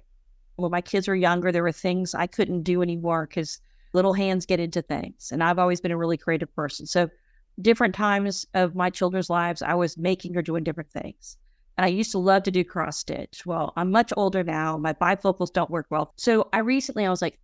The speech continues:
"I've gotta find something to do in the evenings with my hands that are not playing on the phone," because we know that extra screen time is gonna impact my sleep. I already have enough challenges. I don't need to add that too.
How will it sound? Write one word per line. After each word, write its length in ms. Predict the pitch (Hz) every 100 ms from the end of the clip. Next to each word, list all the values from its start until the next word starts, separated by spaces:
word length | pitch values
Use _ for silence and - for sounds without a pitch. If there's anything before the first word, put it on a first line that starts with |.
| -
"I've 240 | 196 233
gotta 200 | 247 226
find 320 | 190 190 175 180
something 240 | - 160
to 80 | 160
do 160 | 170
in 60 | 160
the 180 | 156 214
evenings 440 | 254 196 170 170
with 140 | 160 175
my 160 | 151
hands 540 | 156 285 302 165 165 170
that 100 | 180
are 120 | 165
not 360 | 190 214 -
playing 260 | - 185 175
on 120 | 156
the 80 | 151
phone," 340 | - 165 - - - _ - -
because 280 | 180 196 185
we 140 | 220
know 240 | 226 240
that 100 | 214
extra 380 | 180 180 - 175
screen 400 | - - 240 254
time 400 | - 147 156 160
is 100 | 160
gonna 160 | 190 185
impact 420 | 185 190 185 165 165
my 120 | 147
sleep. 500 | - 220 180 156 - _ _ -
I 40 | 175
already 180 | 208
have 180 | 190 185
enough 240 | 165 190 190
challenges. 560 | 180 156 151 170 156
I 80 | 156
don't 160 | 170 160
need 200 | 165 151
to 120 | -
add 140 | 156
that 220 | 151 -
too. 240 | - 180